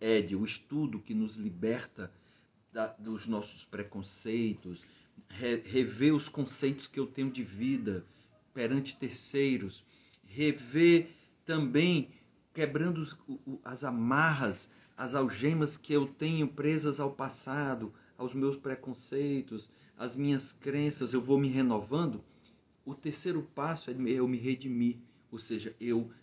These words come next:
começar a retribuir tudo que eu recebi. E ele se dá com trabalho voluntário.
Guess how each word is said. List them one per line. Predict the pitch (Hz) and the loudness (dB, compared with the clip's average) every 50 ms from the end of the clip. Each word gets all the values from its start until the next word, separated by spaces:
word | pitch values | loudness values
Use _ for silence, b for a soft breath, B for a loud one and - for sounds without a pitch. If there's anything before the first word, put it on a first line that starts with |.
| B _ - | B _ -10
começar | 131 123 120 117 113 113 - - 127 127 139 135 - - | -6 -4 -2 -2 -4 -6 -6 -4 -2 0 0 -2 -2 -6
a | 110 | -8
retribuir | 107 101 139 165 180 175 - 160 151 139 131 127 123 123 135 151 - | -6 0 2 2 2 2 -2 -6 -8 -4 -2 0 0 0 0 -2 -4
tudo | - 160 151 147 | -6 -8 -8 -8
que | - - 151 | -6 -6 -4
eu | 143 | -4
recebi. | 143 139 - - 139 117 113 113 110 104 - 117 | -4 -6 -6 -10 -8 -4 0 0 0 0 0 2
E | 120 | 2
ele | 123 123 123 | 2 2 0
se | - - | -2 -6
dá | 127 113 110 110 110 | -4 -2 -2 -2 -2
com | - 135 123 | -4 -6 -6
trabalho | 117 127 120 110 117 117 117 117 | -2 -2 0 2 2 2 2 0
voluntário. | 113 117 117 113 120 120 - - 117 104 101 95 98 | 0 0 2 2 2 0 -2 -4 -2 -2 -2 -2 -4